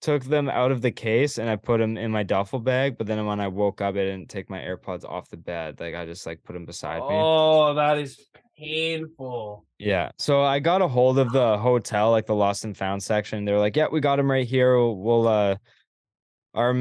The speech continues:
Speaker 1: our shipping guy went home, but we'll, uh, get you a price, a quote, and ev-, and thing is estimated time of arrival, and we'll ship 'em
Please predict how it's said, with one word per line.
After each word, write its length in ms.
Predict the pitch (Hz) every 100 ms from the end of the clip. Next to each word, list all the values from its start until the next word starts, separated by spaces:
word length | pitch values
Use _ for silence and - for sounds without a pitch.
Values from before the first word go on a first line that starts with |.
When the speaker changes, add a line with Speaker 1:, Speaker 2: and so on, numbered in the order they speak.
| 131
Speaker 1:
our 340 | 123 123 117
shipping 400 | 104 143 131 127
guy 180 | 120 113
went 240 | 107 107 92
home, 260 | 104 101
but 260 | 95 95 -
we'll, 240 | 101 101
uh, 340 | 95 92 82 - _ _ _ _ _
get 220 | 120 117 131
you 100 | 113
a 60 |
price, 420 | - 110 107 104
a 80 | 107
quote, 360 | - 101 98 80
and 200 | 104 92
ev-, 160 | 101 104
and 240 | 98 104
thing 220 | 101 104
is 220 | 101 - - -
estimated 340 | - 110 107
time 200 | 113 104
of 60 | 101
arrival, 440 | 92 90 92 95
and 80 | 95
we'll 100 | 90
ship 300 | - 92 -
'em 260 | 87 90